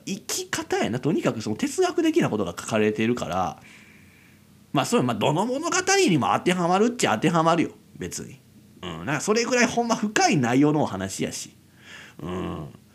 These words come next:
だからまあ、その、今のところは、<laughs> 今読んでるところでは、まあ、なんか本当に映画の内容っていうはっきりしてることはない。うん。あの映画、あ、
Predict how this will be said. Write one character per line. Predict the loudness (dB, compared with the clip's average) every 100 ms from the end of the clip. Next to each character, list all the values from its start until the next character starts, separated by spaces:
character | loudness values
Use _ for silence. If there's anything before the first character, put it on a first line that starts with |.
| -20 -20 _ -6
だ | -2
か |
ら | -2
ま | -4
あ、 |
そ | -6
の、 | -8 -12 _ _
今 | -4 -2 0
の | 0
と | 0
こ | 2
ろ | 4 4
は、 | 4 4 2 -4 -8 -14 -14
<laughs> | -14 -6
今 | 0
読 | 2 4
ん |
で | 2
る | 2
と | 2
こ | 4
ろ | 4
で | 4
は、 | 4 2 0 -2 -18 -16
ま | -4 -2
あ、 |
な | -2
ん |
か | -4
本 | -4 -2
当 | 0
に | 0
映 | 2
画 | 2
の | 2
内 | 0 2
容 | 2 2
っ |
て | -2 -8 0 2
い | 4 4
う | 2
は | -2
っ | -4 -6
き | -2
り | 0 0
し | -2
て | 0 4 6 6 4 4
る | 2
こ | 0 -2
と | 2
は | 4 4 2 -6 -14 -8
な | -8 -8
い。 | -14 -20 -20 -20 -20 -18 -12
う |
ん。 | -10 -10 -14 -20 -20 -20 -20 -18 -16 -16 -18 -18 -16 -4
あ | 0
の | 2
映 | 4 4
画、 | 6 6 8 6 4
あ、 | 2